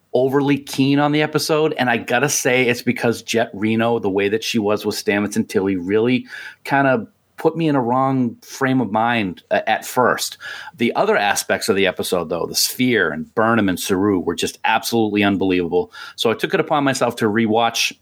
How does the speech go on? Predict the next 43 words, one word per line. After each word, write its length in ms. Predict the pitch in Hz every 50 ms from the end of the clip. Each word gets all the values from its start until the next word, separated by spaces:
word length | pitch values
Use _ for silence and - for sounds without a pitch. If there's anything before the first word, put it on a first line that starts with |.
| _ -
uh, 60 | 117
the 160 | 101 110 107
episode, 380 | 101 101 107 - - 113 104 101
which 160 | 107 - 127
I 60 | 113
really 360 | 110 101 107 127 143 143 135
don't 480 | 113 - - 123 117 123 127 - 101 -
do 300 | - 120 117 113 - - -
often 400 | 85 90 104 - - 131 131 117
before 380 | 104 - - 110 104 104 113
we 80 | 123 127
record 340 | 131 139 139 - 135 143 147
Discovering 440 | 143 - - 143 143 139 147 147
Trek. 340 | 143 - 170 170 165 - - - - - - - - _
And 200 | 127 127 123 139 -
I 120 | 127 127
really 720 | 120 110 98 101 110 120 131 127 131 135 135 135 131 131 - _ _ _ _ _ _ 117 104 - _
did 300 | - 123 120 120 117 120 -
appreciate 640 | 117 - - - 127 120 120 - 123 113 110 110 - -
everything 420 | 113 113 110 117 113 - 110 110
that 140 | 107 107 104
was 140 | 104 101 -
going 260 | - 104 101 101 101
on, 240 | 101 98 98 107 104 -
even 260 | 110 107 110 110 110
those 180 | 104 101 101
scenes 300 | - - 101 101 98 -
in 80 | 92 98
engineering. 600 | - 98 98 - 95 92 92 90 90 87 85 78
So 260 | - - - 92 98 95
my 160 | 104 101 101
opinion 360 | 95 - - 117 117 107 95
softened 420 | - - 104 101 98 - 95 90
quite 180 | - 98 92 90
a 40 | 85
bit 180 | 87 95 - -
about 280 | 90 82 92 90 - -
that. 220 | 92 85 82 - - - - - - - - - -
Um, 420 | 104 107 101 95 87 85 101 - - _ _ _ _ _ _ _ -
with 300 | 127 123 - 123 127 -
that 220 | - 131 131 131 139
being 180 | 139 135 127
said, 380 | - - 127 123 127 123 135